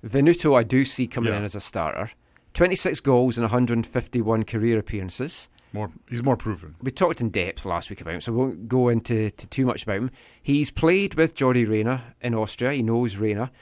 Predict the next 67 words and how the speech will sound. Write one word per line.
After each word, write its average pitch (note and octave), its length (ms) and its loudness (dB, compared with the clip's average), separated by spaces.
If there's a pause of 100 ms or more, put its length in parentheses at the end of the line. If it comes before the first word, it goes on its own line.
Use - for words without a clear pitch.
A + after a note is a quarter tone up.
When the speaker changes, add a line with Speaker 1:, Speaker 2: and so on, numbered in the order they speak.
(360)
Speaker 1:
Reyna, G#3+ 680 0 (200)
I B2 60 -4
got D3 180 -4
a G3 40 -4
chance G#3 320 -4
to G3+ 80 -8
speak F3 280 -4
to F#3+ 100 -4
him C#3+ 140 0
very B2+ 340 2
briefly C3+ 400 0
on A2 140 2
Monday A2+ 460 0 (200)
when B2+ 100 0
he B2+ 60 4
just B2+ 200 -4
wandered C3+ 320 2
into C3 260 0
the, A#2+ 140 2
Speaker 2:
Yeah. C3+ 240 4
Speaker 1:
the B2+ 80 -2
media D#3 320 4
room, A2+ 300 0 (180)
sat D3 320 2
down. B2+ 500 2
Speaker 2:
With A#2+ 140 -6
the A#2+ 40 -4
good B2 180 2
hair. C3 260 0
Speaker 1:
Was C3+ 160 0
it, C#3+ 100 0
yeah. A3 220 -2
Speaker 2:
The B2 100 2
dreadlocks, G2+ 460 0
yeah. D3 60 -8
Speaker 1:
Was B2+ 100 -4
a D3 40 4
little E3 140 4
bit D#3 160 0
confused C3 480 -2
as B2+ 80 -4
to B2+ 100 -4
why A#2 180 0
he A2+ 60 0
was G2+ 160 -6
there. A2 260 -2
Speaker 2:
Yeah. B2 180 -4 (560)
Speaker 1:
He - 200 -8
thought C3 200 2
he B2+ 40 4
was A#2 120 -2
talking A#2+ 260 -2
to A2 120 0
us. A2 200 0
We A#2 180 0 (220)
weren't A2+ 180 -2
talking A2 260 -6
to G#2 100 -6
him. F#2+ 200 -6
So D3+ 120 -2
we, A3 120 6
we B3+ 140 -6
were B3+ 100 0
just - 460 -8
chatting - 320 -4
to - 120 -6
him. E3 80 -10